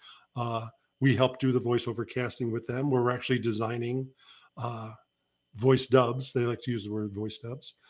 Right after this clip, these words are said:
Uh, so we're, we're also having meetings. I had a meeting just this past week with sag aftra, which is the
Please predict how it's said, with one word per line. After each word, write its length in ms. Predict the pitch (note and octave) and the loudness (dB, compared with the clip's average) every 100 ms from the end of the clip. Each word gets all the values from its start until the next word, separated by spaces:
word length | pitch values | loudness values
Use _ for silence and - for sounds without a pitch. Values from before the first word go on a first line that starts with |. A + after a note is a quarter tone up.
| - _ - | -20 _ -14
Uh, 240 | B2 A2+ - _ _ - - - | -12 -10 -12 _ _ -20 -16 2
so 200 | D3 C3+ | 8 10
we're, 440 | C3 B2 B2 C#3 - - | 10 6 2 -4 -12 -4
we're 320 | C3+ C#3 C3+ - _ _ _ - | 2 2 2 -4 _ _ _ -2
also 240 | C#3 C#3 | 0 6
having 200 | C3+ C3+ | 6 6
meetings. 280 | C3+ C3 B2+ | 6 6 4
I 180 | B2 A#2+ - | 2 0 -4
had 160 | - B2+ | -4 0
a 40 | |
meeting 220 | B2 B2+ B2+ | 2 2 2
just 220 | B2 - | 0 -2
this 120 | A#2+ | -4
past 260 | C3 B2+ D3 | -2 -2 0
week 220 | F3+ G#3 | -2 0
with 180 | B2+ B2+ | -2 0
sag 280 | C3+ B2+ B2+ | -2 0 0
aftra, 280 | C3+ - | -2 -4
which 220 | F#3 C3+ B2 | -2 -4 -6
is 140 | A2+ | -10
the 220 | C3+ B2 | -10 -10